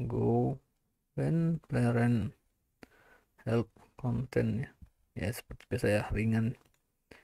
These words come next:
Yang tidak mau berat-berat ini sebenarnya udah cukup ya. Ini, ini mereka Firefox ya. Untuk browsernya, sistem, preference, open me, sensitive display, file management, keyboard,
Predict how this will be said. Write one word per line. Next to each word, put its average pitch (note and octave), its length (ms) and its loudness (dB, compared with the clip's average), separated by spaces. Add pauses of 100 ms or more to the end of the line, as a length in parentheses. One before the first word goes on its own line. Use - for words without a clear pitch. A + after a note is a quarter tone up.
(340)
Yang G#2+ 400 0
tidak F#2 160 0
mau G#2 160 0 (160)
berat-berat F#2+ 480 -2
ini F#2 160 -4
sebenarnya G#2+ 560 -2
udah F2+ 320 -4
cukup A2 400 -8
ya. G#2+ 120 -2 (360)
Ini, A2 180 2
ini A#2+ 80 4
mereka A2+ 300 0
Firefox A#2 720 -2
ya. C3 160 -2 (1080)
Untuk A2 240 -4
browsernya, A2+ 800 0 (160)
sistem, D#3+ 880 2 (400)
preference, B2 880 2 (720)
open F#2+ 260 -2
me, A#2+ 300 6
sensitive A#2+ 560 0
display, A#2+ 800 4 (400)
file G2+ 160 2
management, G#2+ 560 2
keyboard, F#2 560 0